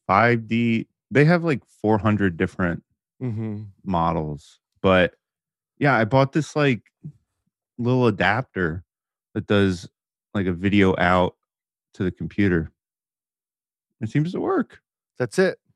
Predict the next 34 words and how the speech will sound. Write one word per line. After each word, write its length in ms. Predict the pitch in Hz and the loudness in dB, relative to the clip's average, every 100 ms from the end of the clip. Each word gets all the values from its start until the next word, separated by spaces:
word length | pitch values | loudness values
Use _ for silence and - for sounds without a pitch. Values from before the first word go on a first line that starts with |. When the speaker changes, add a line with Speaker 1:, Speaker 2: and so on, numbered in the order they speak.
| _ - | _ 0
Speaker 1:
Yeah. 240 | 226 392 _ _ _ _ _ _ _ _ _ _ _ _ - | 2 2 _ _ _ _ _ _ _ _ _ _ _ _ 2
Bought 180 | 120 | 4
a, 40 | 120 | 6
Speaker 2:
God. 260 | 117 117 - | 4 2 2
Speaker 1:
a 80 | 107 | 2
little 460 | 117 113 110 - | 2 2 0 -4
wall 400 | - 98 104 110 113 - | -2 2 4 4 0 -4
power 500 | 110 107 127 135 127 _ _ _ _ | -2 0 0 -4 -8 _ _ _ _
adapter. 680 | 131 127 135 139 - 151 156 _ _ - | -12 -6 -4 -6 -8 -10 -10 _ _ -8
Speaker 2:
Yeah. 340 | 117 107 95 98 _ _ _ _ _ _ - | -4 -2 -4 -12 _ _ _ _ _ _ 0
I 80 | 151 | 2
assume 260 | 165 262 254 | 2 2 2
you 80 | 190 | 2
have 100 | 151 | 2
to 80 | |
unplug 580 | 131 123 131 117 131 120 | -2 0 -2 0 0 0
the 60 | 110 | -4
good 200 | 101 107 | -6 -8
camera 480 | - 101 98 98 95 | -8 -8 -6 -6 -8
for 140 | 92 87 | -10 -16
some 260 | - 107 98 | -10 -8 -6
of 40 | |
your 120 | 87 | -8
guests 560 | 73 82 82 - - - | -10 -10 -10 -12 -20 -20
'cause 220 | - 85 | -16 -10
you 60 | 98 | -6
don't 140 | 92 | -6
want 100 | 85 | -6
'em 80 | 82 | -8
to 40 | 80 | -10
feel 180 | - 82 | -10 -6
bad 220 | 87 85 | -4 -2
about 220 | 85 80 | -4 -6
themselves. 760 | 85 82 - 92 87 82 - | -8 -16 -10 -8 -8 -12 -20